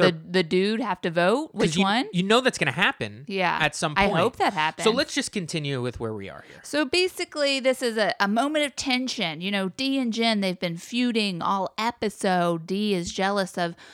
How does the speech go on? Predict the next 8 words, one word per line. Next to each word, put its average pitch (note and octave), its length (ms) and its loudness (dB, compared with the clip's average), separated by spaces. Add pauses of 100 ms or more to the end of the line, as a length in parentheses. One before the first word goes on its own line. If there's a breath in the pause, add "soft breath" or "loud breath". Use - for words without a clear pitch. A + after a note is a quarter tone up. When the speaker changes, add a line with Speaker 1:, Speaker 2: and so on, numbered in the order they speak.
(120 loud breath)
Speaker 1:
whatever G3+ 440 0
is F3 120 -2
happening F#3+ 500 -2
between F3+ 600 -2
Jen F#3+ 380 0
and E3+ 300 -4
Rogan, F#3+ 640 4
and E3+ 160 -4